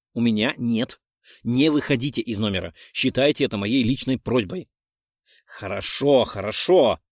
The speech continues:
раздраженно согласился Вирджил. «Я только не понимаю, как он мог позвонить. Он же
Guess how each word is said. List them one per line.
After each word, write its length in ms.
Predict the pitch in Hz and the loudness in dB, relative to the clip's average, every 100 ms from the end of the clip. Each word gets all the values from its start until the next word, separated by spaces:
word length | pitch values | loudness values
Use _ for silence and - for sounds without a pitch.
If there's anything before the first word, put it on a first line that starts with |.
| _ _ _ | _ _ _
раздраженно 640 | - 233 196 180 135 143 143 | -6 -4 -2 -2 -2 -4 -4
согласился 600 | 139 120 - 117 - 117 | -6 -6 -6 -6 -6 -6
Вирджил. 500 | 107 101 92 95 95 _ _ _ _ - | -6 -6 -8 -12 -14 _ _ _ _ -10
«Я 140 | 98 | -4
только 220 | 120 101 | -4 -2
не 120 | 120 | -2
понимаю, 480 | 247 151 165 165 107 | -2 -4 -2 -2 -4
как 240 | - 98 117 | -4 -8 -4
он 120 | 117 | -2
мог 180 | 117 - | -4 -4
позвонить. 560 | 107 110 147 117 - _ _ _ _ _ | -6 -6 -6 -6 -10 _ _ _ _ _
Он 160 | 107 110 | -4 0
же 200 | 117 | 0